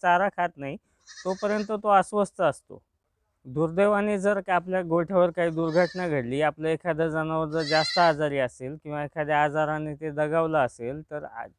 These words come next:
त्या पशुपालकाची अवस्था काय होत असेल याचा तुम्ही विचार करा. कारण त्या पशुधनामुळे त्याला फक्त पैसे मिळणार नसतात, तर त्याच्या, तो प्राणी त्याच्या गोठ्यावरचा, त्याच्या कुटुंबाचा एक सदस्य असतो.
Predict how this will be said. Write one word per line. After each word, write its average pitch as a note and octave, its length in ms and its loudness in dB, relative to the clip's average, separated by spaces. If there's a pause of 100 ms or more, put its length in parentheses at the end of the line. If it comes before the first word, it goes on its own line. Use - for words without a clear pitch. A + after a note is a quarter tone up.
(220)
त्या D#3+ 140 -2
पशुपालकाची D#3 920 -6
अवस्था D3+ 400 -6
काय F#3+ 260 0
होत D#3 220 0
असेल D3 340 -2
याचा D3 260 -4
तुम्ही D3+ 300 -6
विचार B2 420 -6
करा. F2+ 160 -12 (1300)
कारण F3+ 240 -2 (100)
त्या G3 120 0
पशुधनामुळे F3 1120 -2
त्याला E3+ 320 -2
फक्त E3 220 -10
पैसे E3+ 440 -4
मिळणार E3+ 440 -2
नसतात, C#3+ 440 -4 (160)
तर D#3+ 80 -6
त्याच्या, D#3+ 720 -4 (920)
तो E3+ 180 -4
प्राणी D3+ 600 -4
त्याच्या D#3+ 320 -6
गोठ्यावरचा, D3 760 -2
त्याच्या D#3+ 340 -4
कुटुंबाचा E3 680 -4
एक F3+ 120 -6
सदस्य E3+ 460 -4
असतो. - 300 -8